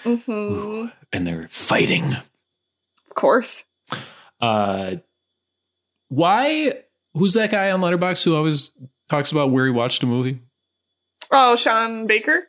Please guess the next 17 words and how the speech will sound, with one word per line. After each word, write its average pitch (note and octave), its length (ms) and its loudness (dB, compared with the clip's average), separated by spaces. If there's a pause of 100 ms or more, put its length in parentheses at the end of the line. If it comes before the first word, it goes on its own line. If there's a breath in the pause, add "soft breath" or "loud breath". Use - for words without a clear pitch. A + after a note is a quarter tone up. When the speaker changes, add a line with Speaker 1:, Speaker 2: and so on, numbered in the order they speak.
Speaker 2:
Sean G#3+ 280 2
Baker D#3+ 260 2
is A#2+ 120 0
completely B2+ 440 0
right. G#2 320 0 (300 loud breath)
We G#3+ 220 4
have B3 200 0
the A3 80 2
technology D#3 640 0
to A2+ 320 -4
shoot D3+ 360 0
movies A#2+ 380 2
like G#3 160 0
this. - 300 0 (960)
Why F3 400 2
aren't G#3 380 0
we? F#2 340 -4